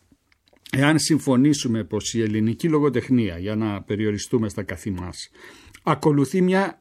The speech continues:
διαρκή πτωτική πορεία από το χίλια οκτακόσια είκοσι ένα και ντεύθεν,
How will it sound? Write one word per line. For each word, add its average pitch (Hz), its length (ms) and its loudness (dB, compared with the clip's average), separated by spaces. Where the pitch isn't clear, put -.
διαρκή 147 640 2
πτωτική - 580 -2
πορεία 117 680 0
από 127 280 -2
το 113 100 -4
χίλια 127 300 0
οκτακόσια 110 760 -6
είκοσι 120 460 -4
ένα 110 220 -2
και 98 160 -8
ντεύθεν, 139 540 -2